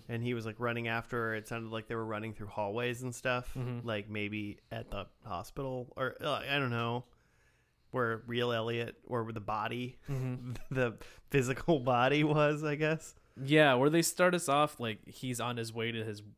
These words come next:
Speaker 2: beach wedding with Angela, I
Speaker 1: Mm-hmm.
Speaker 2: think. And I feel like I'd seen, I feel like there's some part in season one where he's, like, daydreaming of an alternate universe where he's, like, in a relationship with Angela. So I feel like we've been there before.
Speaker 1: Okay.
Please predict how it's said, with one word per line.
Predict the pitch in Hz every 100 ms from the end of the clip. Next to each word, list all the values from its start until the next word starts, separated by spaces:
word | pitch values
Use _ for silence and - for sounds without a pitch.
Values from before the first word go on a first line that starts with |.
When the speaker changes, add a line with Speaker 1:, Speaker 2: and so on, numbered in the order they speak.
| _
Speaker 2:
beach | 120 117 -
wedding | 120 120 127
with | 120 101
Angela, | 110 131 151 175
I | 175
Speaker 1:
Mm-hmm. | 123
Speaker 2:
think. | 120 117 - - _ _ _ _ _ - -
And | 151
I |
feel | 156 - 254 269
like | 214 139
I'd | 135 127
seen, | - - 147 143 139 - _
I | -
feel | 170
like | 175 - - - 127
there's | 147 139
some | 143
part | 139 139
in | 127
season | - 127 120 113
one | 113 110 107 107
where | 107 107 107 _ _ _ _ _
he's, | 123 113
like, | 110 104 - 113
daydreaming | 117 110 110 110 110 110
of | 107
an | -
alternate | 110 117 113
universe | 107 110 107 107 -
where | 107
he's, | 107 107 104 - - -
like, | 107 101
in | 120 110
a |
relationship | 107 107 - 113 113 110
with |
Angela. | 107 110 110 110 107
So | - 113
I |
feel | - 156
like | 143
we've | 113 104
been | 107 107
there | 104 101
before. | 101 - 95 90 - _ _ _ - _ _ 139 - - _ -
Speaker 1:
Okay. | 127 135